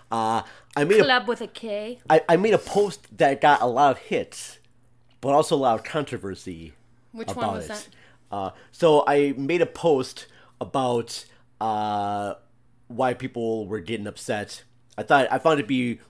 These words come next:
Speaker 1: the people who were getting upset about the, uh, change of casting of The Little Mermaid.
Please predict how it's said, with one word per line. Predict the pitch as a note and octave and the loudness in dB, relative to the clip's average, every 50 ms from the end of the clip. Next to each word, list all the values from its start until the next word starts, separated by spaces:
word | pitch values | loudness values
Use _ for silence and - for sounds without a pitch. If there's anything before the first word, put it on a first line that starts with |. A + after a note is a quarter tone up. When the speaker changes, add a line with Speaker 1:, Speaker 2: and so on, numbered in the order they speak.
| _ _ _ _ _ _ _ _ _ - | _ _ _ _ _ _ _ _ _ -14
Speaker 1:
the | F#2+ G2+ D3 | -8 -8 -6
people | C#3+ F3 F3 F3+ | -6 -4 -4 -2
who | E3 | 0
were | E3 C#3+ | 0 -2
getting | - C#3 C3+ | -2 -2 -4
upset | B2+ - - - C3 B2+ A#2+ - - - - - - _ _ - | -4 -2 -2 0 0 0 -2 -4 -8 -18 -20 -20 -20 _ _ -12
about | A2+ - - A#2+ A#2 A#2 - - - _ _ _ _ - | -8 -4 -4 -2 -2 -2 -4 -6 -12 _ _ _ _ -14
the, | A2 A2 G#2+ G#2+ G#2 G2+ G#2 G2+ G2 G2 G2 F2+ - _ _ _ _ _ _ _ - | -12 -12 -10 -10 -10 -10 -10 -10 -10 -10 -12 -12 -14 _ _ _ _ _ _ _ -12
uh, | F#2+ F#2+ F#2 F2+ F2 - - - | -8 -8 -6 -6 -8 -10 -10 -6
change | - D#3+ D#3 - - | -4 -2 -2 -2 -4
of | - - | -8 -10
casting | - - C3+ B2+ B2+ - - A#2 A2+ A2 G#2+ G#2 F#2 - | -4 0 0 0 0 0 -4 -8 -8 -8 -8 -10 -10 -8
of | G#2+ G#2 G#2 G2 E2+ E2+ | -8 -8 -8 -8 -10 -10
The | F2 A2 | -8 -8
Little | G#2+ - G#2 G#2+ G#2 | -8 -6 -6 -6 -6
Mermaid. | G#2 G#2+ G#2+ G2+ G2 G2 G2 G2 F2 | -6 -6 -8 -8 -8 -8 -8 -10 -10